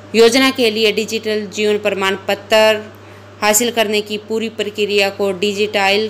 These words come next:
करने के इस समस्या का समाधान करना चाहता है। तो इस उद्देश्य से ही प्रमाण पत्र को प्राप्त करने की प्रक्रिया को आसान बनाना होगा और इसी क्रम में इंडिया पोस्ट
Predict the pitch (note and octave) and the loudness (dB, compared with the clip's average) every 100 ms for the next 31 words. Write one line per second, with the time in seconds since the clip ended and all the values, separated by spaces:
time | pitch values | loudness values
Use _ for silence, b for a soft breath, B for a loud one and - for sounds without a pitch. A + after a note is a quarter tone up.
0 | - G3 F#3+ F#3+ F#3+ F3+ - G#3+ G#3+ G3 | -4 -4 -2 -2 0 -2 -2 -2 -2 -4
1 | G3 G3 F#3 F#3 F#3+ F3 F3 F#3 G3+ G3+ | -2 -2 -2 -4 -2 -2 0 0 -2 -2
2 | F3+ F#3 G3 G3+ F3 D3+ F3+ F3 C#3+ B | 0 0 -2 -2 -2 0 0 0 -2 B
3 | B B - - - - C4+ C#4 B3 A#3 | B B -4 2 4 4 2 2 4 4
4 | A3+ A#3+ A3+ A#3+ G#3+ A3 G#3+ G#3 G#3 G#3 | 2 0 0 2 0 0 0 0 0 0
5 | G#3+ G#3+ G#3 G3+ G#3 G3+ G3+ G#3 G3+ G3+ | -2 -4 -6 -4 0 -2 -2 -2 0 -2
6 | G3 F#3+ F#3+ F#3 G3 G3 G3 - F3+ F#3+ | -4 -4 -4 -2 0 0 0 -2 -2 0
7 | G3+ F#3 F3+ E3+ F3+ G3 G3+ G#3 - G#3 | -2 -2 -2 -2 -2 -2 0 0 -2 -2
8 | A#3+ A#3 G3+ G3 G3 - F#3+ G3 F#3+ F#3+ | -2 0 0 2 0 0 0 2 0 0
9 | F3+ F3+ - | -4 -4 -4